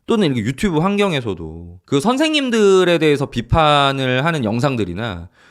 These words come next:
또는 뭐 교직에 대해서 이제 비판을 하는 댓글들이나, 이런 것들을 되게 많이 봐요. 애들이 사실은 많이 봐요.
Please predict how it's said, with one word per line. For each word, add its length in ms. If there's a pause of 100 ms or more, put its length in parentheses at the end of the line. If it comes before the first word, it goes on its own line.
(100)
또는 200
뭐 80
교직에 560
대해서 360
이제 140
비판을 540
하는 180
댓글들이나, 640
이런 220
것들을 400
되게 260
많이 260
봐요. 420
애들이 420
사실은 400
많이 220
봐요. 520